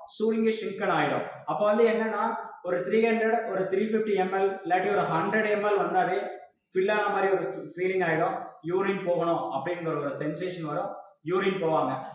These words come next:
அதுக்கப்புறம் பாத்தீங்கன்னா, யூரின் விட்டு விட்டு போயிட்டே இருக்காங்க.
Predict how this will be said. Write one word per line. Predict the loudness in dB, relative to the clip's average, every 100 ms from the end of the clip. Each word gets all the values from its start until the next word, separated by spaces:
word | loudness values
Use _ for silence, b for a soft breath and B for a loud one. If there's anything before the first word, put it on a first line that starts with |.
| B
அதுக்கப்புறம் | 0 2 2 2 2
பாத்தீங்கன்னா, | 2 0 0 -2 -2 2
யூரின் | 2 2
விட்டு | 0 -2 -2
விட்டு | -2 -2
போயிட்டே | -2 -2
இருக்காங்க. | -2 -2 -4 -4